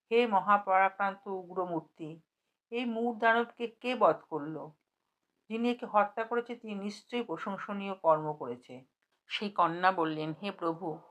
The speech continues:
আমি আপনার শরীর থেকে উৎপন্ন হয়েছি। আপনি যখন ঘুমিয়েছিলেন তখন এই দানব আপনাকে বধ করতে চেয়েছিল। তা দেখে আমি তাকে বধ করেছি। আপনাদের কৃপাতেই আমি তাকে বধ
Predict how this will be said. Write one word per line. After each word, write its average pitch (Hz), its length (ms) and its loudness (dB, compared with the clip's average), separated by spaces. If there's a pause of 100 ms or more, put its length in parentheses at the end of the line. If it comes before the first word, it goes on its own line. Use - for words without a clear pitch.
(360)
আমি 202 240 4
আপনার 202 260 0
শরীর 156 380 -4
থেকে 196 160 -8
উৎপন্ন 151 540 -2
হয়েছি। 147 500 -10 (420)
আপনি 202 280 4
যখন 240 260 -4
ঘুমিয়েছিলেন 233 720 -4 (360)
তখন 190 260 -2
এই 208 100 -4
দানব 180 360 4
আপনাকে 180 420 0
বধ 160 160 4 (140)
করতে 160 260 -12
চেয়েছিল। 135 500 -14 (460)
তা 175 160 8
দেখে 208 280 -6
আমি 180 160 -4
তাকে 165 300 -8
বধ 143 160 6 (160)
করেছি। 131 400 -12 (500)
আপনাদের 247 480 2
কৃপাতেই 247 420 -6
আমি 196 200 0
তাকে 190 180 -12
বধ 151 220 -2